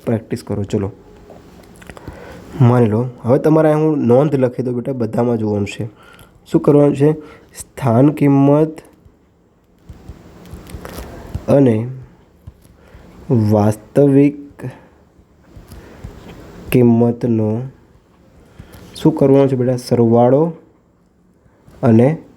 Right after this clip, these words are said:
બાદબાકી કરવાની છે. શું કરવાનું છે બેટા? સરવાળો અને બાદબાકી કરવાની છે. તો સાહેબ કેવી રીતે કરશો? જો બેટા, ચલો પહેલી રકમ લખી દઉં, બે હજાર પણ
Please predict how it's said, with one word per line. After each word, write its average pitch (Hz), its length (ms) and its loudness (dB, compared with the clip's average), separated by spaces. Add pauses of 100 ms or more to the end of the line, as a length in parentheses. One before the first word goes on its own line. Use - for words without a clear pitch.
(120)
બાદબાકી 117 800 -2
કરવાની 98 360 -8
છે. 101 140 -14
શું 143 160 -10
કરવાનું 143 260 0
છે 143 60 2
બેટા? 131 180 2
સરવાળો 123 500 2
અને 120 180 4 (500)
બાદબાકી 110 520 0
કરવાની 101 300 -8
છે. 104 80 -4
તો 104 60 -2
સાહેબ 117 220 0
કેવી 165 160 2
રીતે 160 160 2
કરશો? 131 240 -2
જો 120 200 -2
બેટા, 101 220 -6 (640)
ચલો 95 240 0 (400)
પહેલી 120 200 4
રકમ 139 240 0
લખી 131 180 -2
દઉં, 123 260 -4 (420)
બે 117 260 0
હજાર 120 420 2 (1300)
પણ 123 280 0